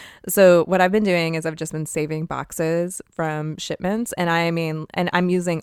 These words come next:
all the boxes, my First Saturday Lime boxes, my Henny and Rue boxes, my Amazon boxes, anything that comes in a box that doesn't have that, like, shiny, uh, like, plasticky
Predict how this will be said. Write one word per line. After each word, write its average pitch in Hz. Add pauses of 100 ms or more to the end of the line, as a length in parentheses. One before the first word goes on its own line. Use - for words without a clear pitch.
all 156
the 151
boxes, 117
my 156
First 165
Saturday 151
Lime 202
boxes, 185
my 151
Henny 156
and 147
Rue 175
boxes, 160
my 151
Amazon 156
boxes, 147
anything 196
that 196
comes 175
in 170
a 160
box 143 (440)
that 175
doesn't 156
have 160
that, 160
like, 156
shiny, 175 (380)
uh, 170
like, 160
plasticky 202